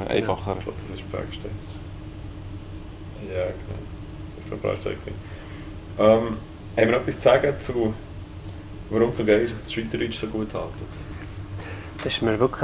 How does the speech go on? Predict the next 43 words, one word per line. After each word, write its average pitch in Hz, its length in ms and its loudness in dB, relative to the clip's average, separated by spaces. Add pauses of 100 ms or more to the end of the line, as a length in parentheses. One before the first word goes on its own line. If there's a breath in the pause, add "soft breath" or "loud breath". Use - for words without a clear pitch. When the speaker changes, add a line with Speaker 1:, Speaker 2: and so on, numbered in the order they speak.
(120)
Speaker 1:
ein 107 80 6
Rätsel. 104 440 6
Speaker 3:
Das, - 80 -4
man 107 140 6
bringt 110 200 6
es - 180 -10
nicht 107 100 4
weg. 107 200 -2 (140)
Aber, 104 220 6
aber, 104 320 2
ja, 123 220 8
in - 180 0
der 101 100 4
Schule 156 300 4
probiert 107 340 2
man 92 80 -6
es - 120 -8
aktiv, - 440 0
weil 104 120 12
auch, 104 240 6 (280)
der - 60 -4
Kleber 117 200 6
hat 110 100 4
schon 117 80 8
recht 120 200 0
gehabt 123 160 0
mit - 20 2
dem, 117 80 2
was 113 200 0
er 110 140 8
gesagt 113 40 -6 (920 loud breath)
hat. 95 160 6
Ähm, 101 240 0 (640)
das - 100 -6
Deutsch, - 720 0
wie, 101 160 6 (600)
also 110 160 -6 (260)
schon 110 240 6
nur 101 140 8 (760)
die - 40 -10
Kompetenz 110 640 6
im 82 100 -4
Deutsch, - 560 -4